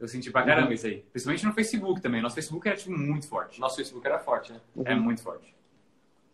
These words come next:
Speaker 1: Caiu
Speaker 2: Uhum.
Speaker 1: demais, lá. O Facebook caiu muito.
Speaker 2: Entendi. Cara, o Facebook, pra mim, eu, faz acho que anos que eu não entro no Facebook, cara. Pra ser
Speaker 1: É.
Speaker 2: sincero, tipo, pra entrar e mexer nele, assim, ficar
Speaker 3: Sei.
Speaker 2: fuçando. Mas, tipo,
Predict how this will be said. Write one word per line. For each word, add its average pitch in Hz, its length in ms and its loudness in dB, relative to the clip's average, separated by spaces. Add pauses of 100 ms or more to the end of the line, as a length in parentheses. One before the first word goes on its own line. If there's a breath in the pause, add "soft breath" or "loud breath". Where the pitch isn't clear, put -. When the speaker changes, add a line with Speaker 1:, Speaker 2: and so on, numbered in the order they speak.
(200)
Speaker 1:
Caiu 113 140 8
Speaker 2:
Uhum. 120 60 6
Speaker 1:
demais, 117 400 6
lá. - 100 -8
O - 720 -20
Facebook 117 260 -6
caiu 123 180 2
muito. 123 220 -2
Speaker 2:
Entendi. 117 400 2 (1000)
Cara, 185 260 12
o 175 120 12
Facebook, 220 560 12
pra 208 160 12
mim, 214 360 10 (100)
eu, 170 300 4
faz 165 240 12
acho 180 160 6
que - 100 8
anos 196 220 12
que 185 80 6
eu 165 40 12
não 165 80 12
entro 160 100 6
no 151 80 -2
Facebook, 143 460 2
cara. 113 240 12 (160)
Pra 135 100 10
ser 120 180 2
Speaker 1:
É. 131 60 12
Speaker 2:
sincero, 131 260 12
tipo, - 220 -8
pra 156 180 12
entrar 151 460 12
e 151 60 12
mexer 151 520 12
nele, 135 360 10
assim, 131 260 2
ficar 127 200 12
Speaker 3:
Sei. 123 180 4 (680)
Speaker 2:
fuçando. 151 480 12 (720)
Mas, 135 200 12
tipo, 160 680 12